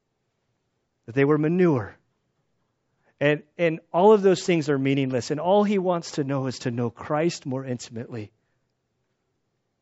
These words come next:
It's beautiful. Your greatest problem today,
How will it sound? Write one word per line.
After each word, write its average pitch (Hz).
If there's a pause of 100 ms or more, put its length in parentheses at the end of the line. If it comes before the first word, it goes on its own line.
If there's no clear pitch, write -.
(240)
It's 143
beautiful. 143
Your 147
greatest 196
problem 147
today, 120